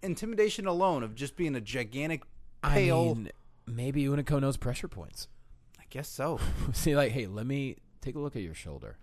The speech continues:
Speaker 2: Da! Vulcan.
Speaker 1: Johnny, we, I know that you're a physical therapist.
Speaker 2: Sure.
Speaker 1: Do you know pressure points? Could you take out Sheamus in a fight now at this point, knowing
Speaker 2: Uh,
Speaker 1: what you know?
Speaker 2: it, I know how to, um, induce pregnancy.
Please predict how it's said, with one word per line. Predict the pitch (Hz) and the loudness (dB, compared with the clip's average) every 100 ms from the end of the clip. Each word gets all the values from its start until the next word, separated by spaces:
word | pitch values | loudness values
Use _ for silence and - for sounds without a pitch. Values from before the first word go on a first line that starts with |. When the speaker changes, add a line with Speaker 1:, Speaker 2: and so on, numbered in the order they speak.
| - - 131 | -18 -16 -4
Speaker 2:
Da! | 156 202 226 208 180 156 - - | 4 8 10 12 10 8 2 -6
Vulcan. | 104 95 80 - 147 | -6 -6 -12 -14 -10
Speaker 1:
Johnny, | 135 151 151 135 - | -2 -2 -2 -6 -8
we, | 127 151 135 - - - - - | -6 -6 -6 -12 -20 -20 -20 -6
I | 151 | 0
know | 170 160 | 2 4
that | 147 | 4
you're | 127 135 | 2 -2
a | |
physical | 135 117 110 | -2 -4 -4
therapist. | 127 120 95 98 - - | -2 -2 -2 -8 -12 -10
Speaker 2:
Sure. | 120 143 - | -8 -8 -4
Speaker 1:
Do | 123 | -2
you | |
know | 127 131 | 0 0
pressure | 156 147 | 0 -2
points? | 151 165 180 | -4 -6 -8
Could | - 135 | -6 -4
you | 120 131 | -2 0
take | 170 156 | 0 2
out | 151 | 0
Sheamus | 175 165 165 | 0 -2 -2
in | 175 | -2
a | |
fight | 190 196 | 0 -2
now | 196 185 | -2 -2
at | 190 | -2
this | 202 | -4
point, | - 220 247 | -6 -6 -6
knowing | - 160 | -2 0
Speaker 2:
Uh, | 151 | 2
Speaker 1:
what | 156 | 2
you | 143 | 4
know? | 147 | 2
Speaker 2:
it, | 143 - | 0 -2
I | 143 | 0
know | 160 175 | 2 2
how | 190 175 170 | 4 4 2
to, | - 160 151 113 | 0 0 0 0
um, | 131 127 123 | -2 -2 -4
induce | 110 127 127 131 | -4 -6 -4 -6
pregnancy. | - 131 151 131 117 123 | -4 -4 -2 -2 -4 -6